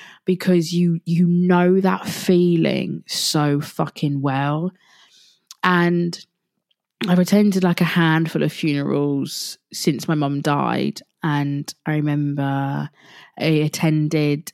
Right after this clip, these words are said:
my, my great aunt, my mum's aunt, who was basically like our grandmother, her funeral, um, January twenty-two. And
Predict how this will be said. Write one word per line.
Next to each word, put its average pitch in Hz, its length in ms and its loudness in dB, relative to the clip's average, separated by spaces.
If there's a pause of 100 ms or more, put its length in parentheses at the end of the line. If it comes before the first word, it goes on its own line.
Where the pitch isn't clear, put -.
(260)
my, 143 760 -4
my 160 140 -2
great 156 340 0
aunt, 147 220 -4
my 151 80 -2
mum's 156 440 -2
aunt, 147 200 -4
who 151 100 0
was 147 120 -2
basically 143 400 -6
like 143 200 -6
our 147 80 -4
grandmother, 143 540 -6
her 143 200 -6
funeral, 139 800 -6 (400)
um, 143 380 -4
January 147 440 -2
twenty-two. 147 880 -2 (1080)
And 139 500 -2